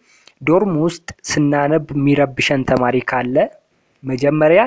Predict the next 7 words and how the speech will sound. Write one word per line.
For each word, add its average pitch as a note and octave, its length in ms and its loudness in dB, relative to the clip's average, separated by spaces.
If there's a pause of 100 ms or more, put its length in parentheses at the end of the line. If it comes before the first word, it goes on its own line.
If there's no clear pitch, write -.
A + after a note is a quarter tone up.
(640)
ምን G#3+ 320 4
እየተከሰተ D3+ 720 -2
እንዳለ C3+ 460 0 (800)
ለይተን C#3+ 460 2
እናው-፣ G#2+ 320 -4 (120)
እ፣ - 100 -8 (400)
እንለያለን። C#3+ 720 0